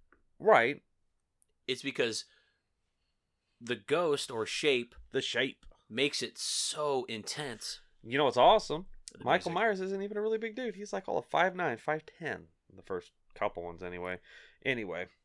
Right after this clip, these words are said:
Speaker 2: Go on. Evil Dead Two.
Speaker 1: Oh, Evil Dead Two. So it just takes everything the first movie had, ups the ante, ups the gore. Uh, it, it's ridiculous. And, uh, the first one, it just,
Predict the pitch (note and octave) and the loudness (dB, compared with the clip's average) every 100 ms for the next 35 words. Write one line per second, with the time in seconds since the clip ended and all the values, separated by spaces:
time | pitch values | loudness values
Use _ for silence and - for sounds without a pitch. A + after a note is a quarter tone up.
0 | _ _ _ _ _ _ _ _ _ _ | _ _ _ _ _ _ _ _ _ _
1 | _ _ A#2 A2 G#2 B2+ A#2+ A2 G#2 G#2 | _ _ -2 0 -2 -8 -12 -12 -10 -10
2 | - G#2+ - _ - C#3+ E3+ G3+ G#3 F#3 | -10 -12 -12 _ 0 0 0 0 0 0
3 | - F#3+ F3+ - _ _ - E3 C#3+ D3+ | 0 0 0 -6 _ _ 2 4 4 4
4 | E3+ - D3+ C#3+ B2+ C3+ C#3+ C#3 C#3+ B2 | -2 0 0 2 0 0 0 -2 -2 -4
5 | - A#2 - A#2 A2 A2 G#2 G#2 G#2 G#2 | -2 -6 -4 -8 -8 -6 -2 -2 -2 -4
6 | - A2 - - A2+ G#2 G#2 G2+ G#2 - | -4 -4 -4 -8 -6 -4 -6 -6 -8 -6
7 | G2+ - - G#2+ F#2+ G#2 G#2+ G#2+ G#2 - | -6 -8 -8 -8 -4 -2 0 0 -2 -6
8 | - _ _ _ - A#2 - C3+ C3 - | -20 _ _ _ -4 -2 0 -2 -2 -2
9 | D3+ - A#2 B2 G#2+ - C#3+ D3 C#3+ G#2+ | -4 -4 -8 -8 -8 -6 2 2 2 -6
10 | E2 - - - - _ _ _ _ _ | -6 -12 -18 -18 -20 _ _ _ _ _
11 | _ - - - - - A#2+ A#2 A2+ A2 | _ -20 -16 -16 -14 -4 -2 -2 0 0
12 | A2 - F#3 A3+ - C4+ C#4 C4 G3 D#3+ | -2 0 4 4 2 -2 0 -2 -2 2
13 | C#3+ - | 2 2